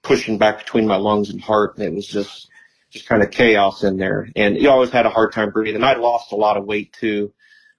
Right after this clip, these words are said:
Um, 'cause I was pretty active. I was in sports, played football, you know, wrestled, played, you know, track, all that stuff. And, and I just, I was just so worn down, lost a lot of weight. I was just, just as, I mean, white as a piece of paper, just, just super pale.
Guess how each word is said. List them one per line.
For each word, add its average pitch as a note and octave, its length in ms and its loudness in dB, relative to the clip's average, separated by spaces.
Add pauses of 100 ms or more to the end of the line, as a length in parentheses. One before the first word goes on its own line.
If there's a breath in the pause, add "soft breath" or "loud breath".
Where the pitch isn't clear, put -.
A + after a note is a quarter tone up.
Um, G2 440 -6
'cause - 80 0
I F#3 60 6
was E3+ 100 0
pretty C3 260 4
active. A2+ 280 0
I C#3 40 4
was B2+ 80 2
in A#2+ 80 2
sports, G#2+ 340 -2
played D3 220 0
football, G#2 500 0
you G#2 60 -4
know, G2+ 160 -4
wrestled, G#2 560 -4
played, G2+ 300 -8
you G#2 100 -6
know, G2 140 -8
track, G2+ 420 0
all G2+ 160 -2
that F#2+ 160 -6
stuff. - 380 -14
And, - 120 -20 (540 loud breath)
and A#2+ 80 2
I B2 80 4
just, A2 560 0
I A2+ 140 2
was A2 120 0
just G#2 220 -8
so A2+ 160 4
worn G#2+ 400 0
down, A2 320 2
lost G#2 260 0
a G#2 40 -2
lot G#2 180 2
of G2+ 80 -6
weight. G#2+ 380 2
I G#2+ 80 0
was G#2 100 -4
just, G#2 340 -8 (640)
just B2 380 2
as, A2 340 0 (460)
I A2 100 2
mean, G#2 440 2 (720)
white C3+ 300 4
as A#2 100 -4
a A#2 80 -4
piece B2 240 2
of A#2 100 -6
paper, A2 300 0
just, - 320 -6
just A2 260 -12
super A#2+ 260 -4
pale. G2+ 580 -4